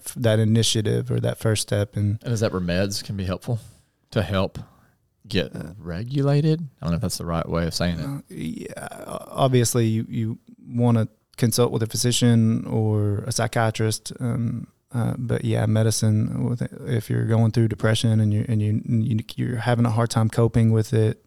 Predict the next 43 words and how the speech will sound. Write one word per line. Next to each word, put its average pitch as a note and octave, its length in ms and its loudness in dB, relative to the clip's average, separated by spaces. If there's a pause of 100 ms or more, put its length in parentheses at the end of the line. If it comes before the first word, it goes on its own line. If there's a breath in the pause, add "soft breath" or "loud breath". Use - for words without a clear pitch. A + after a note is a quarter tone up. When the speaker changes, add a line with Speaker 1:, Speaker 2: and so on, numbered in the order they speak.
Speaker 1:
uh, A2 280 2
just - 260 -2
alone, A2+ 420 4
then G#2+ 140 0
coming A2 240 2
into A2 260 0
a A2+ 140 -2
mental A2+ 380 -2
health A2 180 -2
treatment C3 340 -2
facility A2 420 0
or G#2+ 60 0
going A2 220 2
to - 80 -4
your A#2+ 80 -4
primary A2 320 2
care A2 220 -2
doctor A2 400 -2
and, G#2+ 200 0
and, A2+ 200 0
and A#2 160 2
initiating A2 600 2
that G#2+ 180 0
conversation A2 720 0
and, G#2+ 180 0
and A2 140 0
asking A2 400 0
for A#2 160 0
medicine. G#2+ 560 0 (140)
There's A2 180 0
nothing, A2+ 340 4
absolutely B2 400 0
nothing A2 280 2
wrong A2 160 4
with G#2+ 100 0
that. G#2+ 160 0 (500)
And - 140 4
Speaker 2:
Yeah. A#2+ 60 6
Speaker 1:
it B2+ 60 0
will A2+ 180 4
help, A#2+ 260 -2 (280)
hopefully. A#2 360 0 (1080 soft breath)
Speaker 2:
Yeah, F#2 140 0